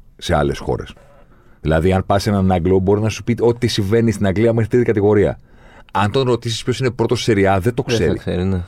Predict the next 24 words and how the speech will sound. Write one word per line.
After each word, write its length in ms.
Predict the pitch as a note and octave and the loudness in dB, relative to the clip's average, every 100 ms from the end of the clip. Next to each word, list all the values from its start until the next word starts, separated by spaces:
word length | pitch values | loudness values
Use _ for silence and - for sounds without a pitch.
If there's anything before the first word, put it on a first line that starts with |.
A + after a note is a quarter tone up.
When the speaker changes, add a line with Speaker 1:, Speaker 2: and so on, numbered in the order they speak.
| - - - - | -12 -20 -20 -4
Speaker 1:
Έχει 280 | G#2+ B2 E3 | 0 2 2
αλλάξει 540 | C#3 B2+ D3 D#3 - | 2 2 0 0 -2
αυτό 160 | A#2 C#3+ | 0 0
τα 120 | C#3 | -2
τελευταία 480 | B2+ A#2+ - D#3 C3 | 0 0 0 0 0
χρόνια 500 | - A#2+ C3+ C#3+ C3+ | 0 2 2 2 0
λίγο 500 | B2 C3 C#3+ C#3+ C#3 | 2 2 2 2 2
με 140 | B2+ | 0
την 200 | A2 G#2 | -2 -4
τηλεόραση 760 | G#2+ G#2+ A2+ C#3 C#3 C3 - C3 | -2 2 4 4 2 0 -2 -2
και 200 | B2+ A#2+ | 0 0
λίγο 360 | A2+ C3 C3+ C#3 | 2 0 0 0
με, 60 | B2 | 0
και 60 | B2 | 0
τα 60 | |
λοιπά. 320 | B2 A#2+ A2 - | 0 0 -2 -2
Για 100 | F#2 | -6
τους 140 | F2 C3 | -4 -4
Άγγλους 280 | C#3 D3 - - | -2 -4 -6 -2
τώρα 380 | D3+ E3 D#3 | 2 2 2
είναι 160 | A2+ G#2+ | 2 2
η 40 | |
εποχή 280 | F#2+ F2 - | -2 -4 -8
που 160 | - | -8